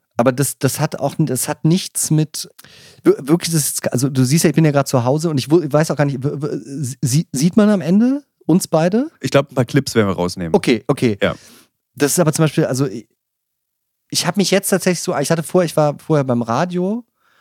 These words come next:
Speaker 1: da hab ich mir einen Anzug angezogen. So. Und ich hab das jetzt, weil ich eigentlich sozusagen, also gar nicht wusste, ob man, also ich hab das dann nur, aber so beim Rausgehen, da wollte ich halt so hö-,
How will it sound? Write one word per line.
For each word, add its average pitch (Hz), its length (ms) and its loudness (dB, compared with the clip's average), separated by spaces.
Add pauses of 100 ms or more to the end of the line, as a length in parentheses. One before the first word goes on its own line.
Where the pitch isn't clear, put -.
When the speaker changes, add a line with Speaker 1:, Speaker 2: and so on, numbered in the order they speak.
(240)
Speaker 1:
da - 80 0
hab 139 60 2
ich - 60 -10
mir 147 60 4
einen 123 120 0
Anzug 117 240 -2
angezogen. 107 800 -2 (560)
So. 104 340 -2 (540)
Und 135 140 0
ich - 100 -2
hab 180 140 0
das - 180 4
jetzt, 226 200 2
weil 170 100 4
ich 165 120 -8
eigentlich - 240 -2
sozusagen, 147 500 0
also 143 160 -2
gar 143 80 2
nicht - 140 0
wusste, 160 280 2
ob 139 120 -2
man, 120 280 2
also 123 320 -2
ich 131 100 -2
hab 143 100 0
das 143 100 -6
dann 143 120 2
nur, 135 160 2
aber 131 160 2 (380)
so 135 100 -2
beim 135 160 2
Rausgehen, 185 800 0 (540)
da 117 140 -2
wollte 147 140 0
ich - 60 -6
halt 147 100 0
so 143 120 -2
hö-, 120 300 -8